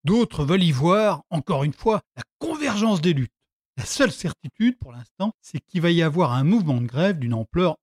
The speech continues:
inconnue. Et, et en réalité, il faudrait plutôt parler d'une mayonnaise. La question, c'est de savoir si cette émulsion sociale va prendre.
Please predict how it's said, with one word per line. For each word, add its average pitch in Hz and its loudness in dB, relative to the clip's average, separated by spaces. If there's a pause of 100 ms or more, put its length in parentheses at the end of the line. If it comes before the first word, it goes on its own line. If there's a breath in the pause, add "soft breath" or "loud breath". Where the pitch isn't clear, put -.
(100)
inconnue. 127 -2 (160)
Et, 311 -2
et 233 4
en 233 2
réalité, 247 0
il 208 -2
faudrait 214 0
plutôt - -4
parler 214 0
d'une 147 2
mayonnaise. 160 2 (500)
La 151 -2
question, 277 0
c'est - -8
de 147 -2
savoir 220 0
si - -8
cette - -4
émulsion 262 0
sociale 208 -4
va 160 0
prendre. 123 0